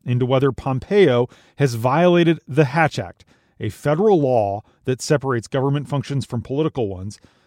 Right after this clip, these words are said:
and a line that Trump and many of his aides have appeared to delight in blurring. Pompeo's address, delivered with the night skyline of Jerusalem behind him, celebrated Trump's relocation of the U S Embassy from Tel Aviv to what Pompeo called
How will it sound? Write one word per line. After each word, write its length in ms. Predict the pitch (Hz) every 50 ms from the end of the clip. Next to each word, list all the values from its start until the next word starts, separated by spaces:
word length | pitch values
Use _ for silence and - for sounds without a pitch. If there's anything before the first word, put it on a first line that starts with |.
| _ _ -
and 120 | 123 123
a 20 |
line 320 | 127 131 143 151 151 147 131
that 140 | 120 117 -
Trump 380 | - - 190 175 139 117 110 131
and 80 | 120
many 180 | 123 127 139 131
of 60 | 117
his 160 | 117 110 139
aides 320 | 147 143 135 123 117 107 -
have 140 | 123 117
appeared 480 | 120 - - - 143 139 135 127 117 -
to 200 | - 127 120 117
delight 840 | - - 113 101 98 147 139 123 123 139 170 165 123 95 _ - - _ _ _ _ _ _ _
in 180 | - 127 120 110
blurring. 500 | 95 110 123 160 170 143 117 90 78 - _ _ _ _ _ _ _ _ _ _ _ _ _ _ -
Pompeo's 460 | - 170 165 156 214 262 269 233 175
address, 500 | 175 123 127 147 139 120 120 113 - -
delivered 400 | - 156 135 151 147 156 156 135
with 220 | 139 131 - - -
the 120 | - 131 135
night 260 | 143 143 147 - -
skyline 680 | - - - 156 147 143 135 123 120 113 113 117 117 113
of 140 | 107 104 104
Jerusalem 760 | 101 120 123 120 135 170 156 - - 107 95 95 101 104
behind 400 | 117 117 101 107 127 123 123 117
him, 140 | 123 117 104 - _ _ _ _ _ _
celebrated 560 | - - 190 190 190 170 185 180 175 170 147
Trump's 280 | - - 170 160 - -
relocation 640 | 160 160 160 160 - - - 175 165 - - 120 110
of 100 | 104 104
the 80 | 113 120
U 180 | 131 135 139
S 160 | 135 135 -
Embassy 460 | 151 147 143 123 107 - - 120 117 -
from 200 | - 123 120 110
Tel 280 | - 131 139 139 135
Aviv 400 | 123 147 156 143 123 120 117 -
to 100 | - 131
what 220 | 123 127 135 - -
Pompeo 480 | 127 127 117 - 143 160 160 156 147
called 400 | - - 151 147 139 131 127 -